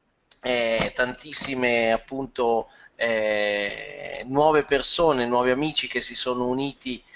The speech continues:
al, al sito di Investire punto biz. Quindi per chi appunto non conoscesse Cominar, Cominar è un'azione,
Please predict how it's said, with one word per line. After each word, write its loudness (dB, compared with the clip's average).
al, 0
al 2
sito 0
di -4
Investire -2
punto -2
biz. 0
Quindi -4
per 2
chi -4
appunto -4
non 0
conoscesse 0
Cominar, 2
Cominar 2
è 6
un'azione, 0